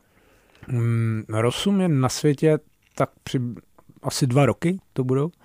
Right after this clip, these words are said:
ale samozřejmě my jsme na těch věcech, který se týkají Rosumu, tě-, na těch technologiích,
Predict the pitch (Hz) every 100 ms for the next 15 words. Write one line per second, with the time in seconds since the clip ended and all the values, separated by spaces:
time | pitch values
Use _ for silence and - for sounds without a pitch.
0 | - - - - - - 143 131 131 131
1 | 131 139 139 139 139 123 135 - 143 139
2 | 143 147 143 143 143 135 139 139 135 -
3 | 139 117 113 - 123 - - - - _
4 | _ _ - - _ - - 117 113 113
5 | - 110 123 110 104 - 117 113 117 110
6 | 95 101 117 - 110 123 110 110 107 107
7 | 107